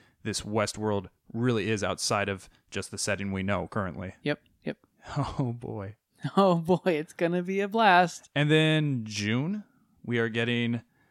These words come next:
Speaker 1: Luke Cage season two.
Speaker 2: Oh, yeah. Saw the trailer.
Speaker 1: Awesome.
Speaker 2: Looks great.
Speaker 1: Looks really good.
Speaker 2: I, I think Luke Cage, out of all the Netflix series on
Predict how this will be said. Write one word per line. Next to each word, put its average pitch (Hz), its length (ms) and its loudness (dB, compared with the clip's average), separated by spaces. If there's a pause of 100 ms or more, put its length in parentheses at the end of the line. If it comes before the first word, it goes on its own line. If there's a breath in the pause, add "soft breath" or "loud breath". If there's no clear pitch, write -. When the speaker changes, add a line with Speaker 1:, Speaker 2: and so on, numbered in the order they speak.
(160)
Speaker 1:
Luke 131 180 0
Cage 127 240 0
season 117 280 0
two. 135 260 -2 (100)
Speaker 2:
Oh, 214 120 6
yeah. 262 320 6 (160)
Saw 175 200 4
the 175 80 6
trailer. 180 300 6
Speaker 1:
Awesome. 104 320 0 (260)
Speaker 2:
Looks - 180 2
great. 247 340 4 (340)
Speaker 1:
Looks 113 200 -6
really 139 220 2
good. 107 220 0
Speaker 2:
I, 175 380 6 (120)
I 160 120 2
think 165 280 -2
Luke 160 240 -2
Cage, 147 420 -2
out 151 140 -2
of 139 100 -4
all 147 120 4
the 156 80 -2
Netflix 147 400 -6
series 135 600 -4
on 131 460 -10